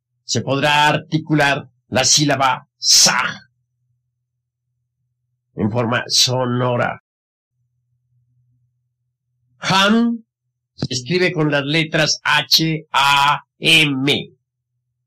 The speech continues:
Sah se escribe con las letras S A H. La H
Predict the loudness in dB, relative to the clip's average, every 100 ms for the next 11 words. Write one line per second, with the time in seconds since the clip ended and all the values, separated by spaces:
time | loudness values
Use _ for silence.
0 | _ _ _ _ -4 0 2 2 0 -4
1 | -10 -20 _ _ _ _ -8 -2 0 0
2 | 0 0 0 0 0 0 -2 -4 -4 -4
3 | -4 -6 -10 -6 -4 0 0 0 -2 -6
4 | _ 0 2 2 2 0 -2 _ -4 0
5 | 0 -2 -4 -2 -2 -4 -10 _ _ _
6 | _ _ _ _ _ _ _ _ _ _
7 | -4 -4 -2 -2 -2 0 0 0 -4